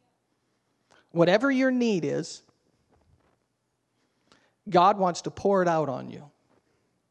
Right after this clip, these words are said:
Why? Because I believe he wants to touch you,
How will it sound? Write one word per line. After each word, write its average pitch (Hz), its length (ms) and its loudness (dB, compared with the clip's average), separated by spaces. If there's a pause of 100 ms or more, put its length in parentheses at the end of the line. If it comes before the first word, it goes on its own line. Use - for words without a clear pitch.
(800)
Why? 202 480 2 (140)
Because 185 200 0
I 202 140 4
believe 185 300 0
he 170 80 -2
wants 160 260 -4
to 156 100 -14
touch - 460 -10
you, 143 200 -10